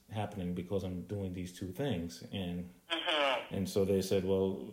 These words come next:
Speaker 1: what are some thoughts about how to combat that?" And there's obviously,
Speaker 2: Yeah.
Speaker 1: there's, you know, there's obviously lots of things. And so I shared with them meditation, obviously, that that's a,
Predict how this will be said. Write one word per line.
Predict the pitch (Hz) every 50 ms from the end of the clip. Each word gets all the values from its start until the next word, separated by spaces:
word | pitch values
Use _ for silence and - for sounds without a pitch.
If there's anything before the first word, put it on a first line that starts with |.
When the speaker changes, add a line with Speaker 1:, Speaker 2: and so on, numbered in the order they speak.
| - -
Speaker 1:
what | 110 110 110 104
are | 98
some | - - 104 95 90 90 90 - - - -
thoughts | 107 104 104 104 - - - -
about | 95 87 90 95 95 92 90 90 - - -
how | 110 104 101 98 95 95 95 - - -
to | 104 95 92 92 90 90 95 92 - - _ - - - - - - _ -
combat | - 107 101 95 87 101 113 117 - -
that?" | - - - - - - - - _ _ _ _ - -
And | 110 107
there's | 101 95 107
obviously, | 107 127 139 120 - - -
Speaker 2:
Yeah. | - 147 139 127 120 110 110
Speaker 1:
there's, | 110 107 98 -
you | - 113 117 110
know, | 101 90 90 92 90
there's | 107 107 101 98 - - - -
obviously | 117 127 123 120 120 117
lots | 95 90 87 90 98 113 113 - -
of | 90 80 -
things. | - - 98 90 87 82 82 85 90 - - - - - - - - -
And | 107 98
so | - 117
I | 113 120
shared | 117 - 117 107 92 98
with | 92 90
them | 98 92 90
meditation, | 92 92 92 87 - - 92 92 92 - - 90
obviously, | 87 92 90 92 95 95 - - 101 98 95 95 92 - -
that | 95 92 90 -
that's | - 92 92 - -
a, | 90 87